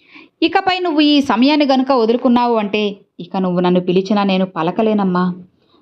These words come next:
కాబట్టి జాగ్రత్తగా విను తల్లి. అసలు నా మాటల వెనుక ఉన్న ఆంతర్యం ఏమిటో చెబుతాను, వినమ్మా.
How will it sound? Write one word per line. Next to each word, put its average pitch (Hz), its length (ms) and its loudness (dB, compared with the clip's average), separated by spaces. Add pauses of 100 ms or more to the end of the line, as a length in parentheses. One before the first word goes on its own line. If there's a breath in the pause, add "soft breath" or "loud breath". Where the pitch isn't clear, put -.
(160 soft breath)
కాబట్టి 170 360 -6
జాగ్రత్తగా 180 600 -2
విను 185 180 0
తల్లి. 180 340 -4 (360 loud breath)
అసలు 226 240 0
నా 202 240 2
మాటల 190 340 0
వెనుక 220 220 0
ఉన్న 208 160 -2
ఆంతర్యం 220 540 0
ఏమిటో 220 240 2
చెబుతాను, 202 520 -4 (220)
వినమ్మా. 180 560 -8